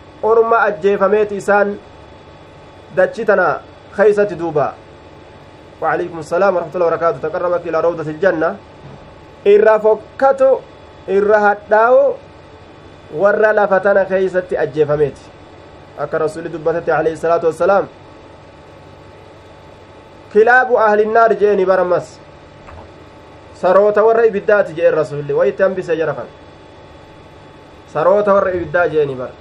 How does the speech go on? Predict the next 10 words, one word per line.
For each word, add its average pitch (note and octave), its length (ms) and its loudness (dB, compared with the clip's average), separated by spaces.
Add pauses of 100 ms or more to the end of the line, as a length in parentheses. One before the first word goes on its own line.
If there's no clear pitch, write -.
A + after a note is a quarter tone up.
(140)
"Kilaabu F3 380 -2
ahli D3 200 -2
nnaar." D3 260 -4 (1080)
Saroota F#3+ 400 0
warra E3+ 180 2
ibiddaa. D3 300 -8 (2000)
Tayyib. F#3 320 0 (1120)
Orma F#3+ 240 2
akkanaati G3 460 0
isaan. D3+ 280 -4